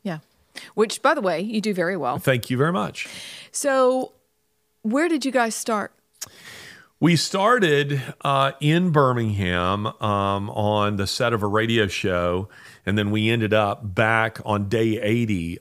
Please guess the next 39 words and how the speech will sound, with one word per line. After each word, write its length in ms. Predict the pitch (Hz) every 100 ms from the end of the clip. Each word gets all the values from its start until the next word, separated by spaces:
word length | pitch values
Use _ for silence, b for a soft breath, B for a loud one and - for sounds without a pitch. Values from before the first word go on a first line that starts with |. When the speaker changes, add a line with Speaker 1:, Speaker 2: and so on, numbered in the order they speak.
| -
Speaker 2:
um, 480 | 92 92 92 92 95
on 380 | - 95 92 95
the 180 | 92 90
set 520 | 80 - 104 95 -
of 100 | 95
that 160 | 98 95
same 240 | 113 113
radio 260 | 107 101 92
show. 260 | - 101
But, 260 | 101 104 - B B B B
yeah, 220 | - 123 120
we 120 | 120
started 400 | - 175 190 180
in 120 | 160
Birmingham, 600 | 131 131 131 120 117 117
and 80 | 107
of 120 | -
course, 400 | - 117 113 107
anybody 340 | 127 120 113
who 80 | 110
lives 220 | 107 110
in 80 | 110
Birmingham 480 | 101 104 104 104 98
knows 300 | 98 104 95
that 100 | 92
if 100 | 90
you're 120 | 92
flying 340 | - 101 101 101
internationally, 1040 | 95 98 101 104 101 - 98 95 95 90 B B B
you 100 | -
gotta 220 | 117 117 110
go 140 | 104
through 240 | 98 104
Atlanta 340 | 101 101 95 90
first. 320 | - 101 92
Speaker 1:
Right. 260 | 87 175 - B B B B
Speaker 2:
So 240 | - 131
we 120 | 117 117
went, 460 | 120 120 120 -